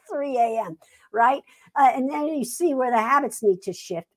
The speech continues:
But you will also find out what your natural rhythm is. Some people are night owls. Some people do their best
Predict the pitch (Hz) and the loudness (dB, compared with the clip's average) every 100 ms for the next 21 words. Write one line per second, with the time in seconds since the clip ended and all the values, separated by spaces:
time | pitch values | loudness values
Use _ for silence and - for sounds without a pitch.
0 | _ 180 226 240 269 269 330 415 - 427 | _ -2 -2 -2 -2 2 2 0 -4 -4
1 | - 285 285 311 320 202 - 262 349 277 | -2 -4 -2 0 0 0 -2 -6 -6 -8
2 | 277 277 269 277 294 294 - 269 269 311 | -8 -6 -6 -6 -8 -10 -12 -12 -10 -8
3 | 320 269 165 - 254 339 - 403 415 370 | -6 -6 -6 -10 -6 -6 -2 -2 -2 -2
4 | 392 453 370 247 190 165 143 - - - | 0 2 0 0 0 -2 -4 -10 -10 -8
5 | 359 370 381 330 370 370 339 359 359 | -4 -6 -6 -6 -6 -4 -4 0 -2